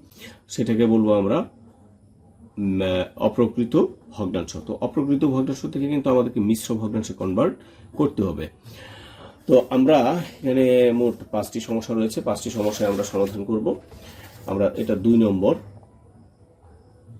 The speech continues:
দুই নম্বর, দুই নম্বরের হচ্ছে এক নম্বর, এটা হচ্ছে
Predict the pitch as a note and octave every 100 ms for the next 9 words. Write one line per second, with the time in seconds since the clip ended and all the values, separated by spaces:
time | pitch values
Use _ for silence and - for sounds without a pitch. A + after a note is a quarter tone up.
0 | - - - - - - - - A2 A2+
1 | G2+ G2 B2 - A2 G#2+ G#2 G2+ G2 G2+
2 | - - A2+ A2 - A2+ F3 F3 C4 -
3 | - - - - - A#2+ B2 - A#2 G2+